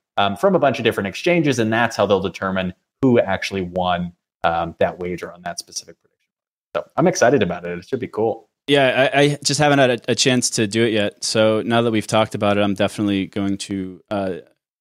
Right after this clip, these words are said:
Speaker 2: play all three of these bets. So I think you read out the three different bets they have.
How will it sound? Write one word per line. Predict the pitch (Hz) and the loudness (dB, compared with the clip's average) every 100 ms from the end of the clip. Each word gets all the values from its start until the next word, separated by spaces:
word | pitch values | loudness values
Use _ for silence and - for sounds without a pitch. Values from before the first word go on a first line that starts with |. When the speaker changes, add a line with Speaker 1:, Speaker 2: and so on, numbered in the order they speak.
| _ _ _ _ _ - | _ _ _ _ _ 2
Speaker 2:
play | 113 | 4
all | 107 | 4
three | - 110 104 | 0 -2 0
of | 98 | 0
these | 95 - _ _ _ - | -4 -6 _ _ _ -2
bets. | 98 - - - | -2 -2 -10 -10
So | - 110 107 | -4 -2 -2
I | |
think | 113 156 | 0 2
you | 147 | 4
read | 123 | 4
out | 120 117 | 4 0
the | 107 | -4
three | 123 | -4
different | 113 110 101 | -4 -4 -4
bets | 107 101 | -4 -2
they | - 107 | -2 0
have. | 110 107 | 0 -2